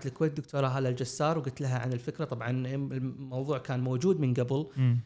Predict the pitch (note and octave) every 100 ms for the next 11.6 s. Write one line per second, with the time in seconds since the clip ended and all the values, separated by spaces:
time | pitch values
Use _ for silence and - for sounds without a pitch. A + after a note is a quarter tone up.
0 | - - C3+ A#2 A#2 A2+ A2+ A2+ A#2 B2+
1 | C#3 C3+ B2+ C#3 D#3 - _ _ D3 C#3
2 | C3+ - E3 F3+ F#3 F3 D#3+ D3+ F3+ E3+
3 | D3+ D#3 D#3+ D#3+ D3 C#3 D3 D#3+ E3 -
4 | - D3+ B2 B2 C3 - - D3+ D3+ C3+
5 | D3 C3+ B2 - - C#3+ C3 B2+ - C3+
6 | B2+ B2+ B2 - A2 - E3 A#2+ B2 A2+
7 | C3+ D#3+ D#3+ E3 E3 C3 C#3 D3+ C#3+ D3
8 | C#3 - D3 C#3+ C3 D#3 - D#3 C#3+ C#3
9 | C#3 C3 B2+ B2+ - - A3+ - _ C#3+
10 | B2+ B2 - _ - B2 A#2 A#2 B2+ C3
11 | C3 A#2 A#2+ B2 A#2 G3